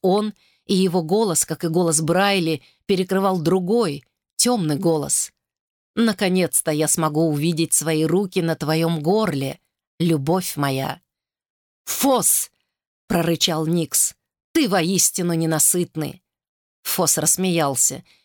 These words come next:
и его смех эхом пронёсся по внутреннему двору дворца. «Это Дея их убила!» Риан схватился за перила балкона, и тёмное свечение дворца отступило перед его сиянием. «Это она во всём виновата!»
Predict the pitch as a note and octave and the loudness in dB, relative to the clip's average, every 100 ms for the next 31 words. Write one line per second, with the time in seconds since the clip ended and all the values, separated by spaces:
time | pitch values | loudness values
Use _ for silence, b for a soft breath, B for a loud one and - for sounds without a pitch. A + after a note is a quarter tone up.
0 | b F#3 E3+ E3+ - F#3 G3 F3+ - _ | b 0 0 0 0 0 -2 -4 -10 _
1 | _ _ _ - G#3 G3+ F#3 E3 F3 F3 | _ _ _ -2 -2 0 -2 -2 -2 0
2 | F#3+ G3+ - - F3+ F3+ b b G3 E3+ | 2 2 2 2 -2 -6 b b -2 2
3 | F#3+ G#3 F3+ E3 E3+ D#3 D#3+ D#3+ D#3+ D3 | 0 0 0 0 0 0 0 0 0 0
4 | D#3 E3+ - C#3 C3+ - _ _ _ _ | -2 -2 -2 -2 -6 -12 _ _ _ _
5 | _ _ F3 E3+ E3 D3+ G3 C#4+ F#3+ E3+ | _ _ -4 -2 -2 0 0 2 0 0
6 | D#3 D#3+ - D#3 E3 D#3+ D#3+ C#3+ _ _ | 0 -2 -2 0 2 2 0 -2 _ _
7 | _ _ _ _ F3 F3+ D#3 D3 - D#3+ | _ _ _ _ 0 2 2 -2 -2 0
8 | - E3 - D3+ D#3+ F3 E3+ D#3 D3+ D#3+ | 0 0 0 0 0 2 2 2 0 -2
9 | - G#3+ G3+ D#3 b b b _ F#3 - | 0 0 0 -4 b b b _ -2 0
10 | A3 F#3 E3+ D#3+ E3+ F3 F#3+ F3 D#3+ D3+ | 0 0 0 0 0 0 0 -2 -2 0
11 | E3 D#3+ - G#3 F#3 - - E3+ F3 F3 | 0 0 -2 0 -2 -2 -4 -4 -2 0
12 | D#3+ D#3 D3+ D#3 E3 - D#3+ D#3+ D#3 D3 | 0 -2 0 2 2 0 0 0 0 -2
13 | C#3+ D3 - _ _ _ _ - F3 - | -4 -6 -10 _ _ _ _ -2 0 2
14 | F3+ G#3 C#4+ - - - E3 C#3 E3 E3+ | 0 2 0 0 0 0 0 -2 0 2
15 | D#3+ D#3+ - C#3+ | 2 -2 -2 -8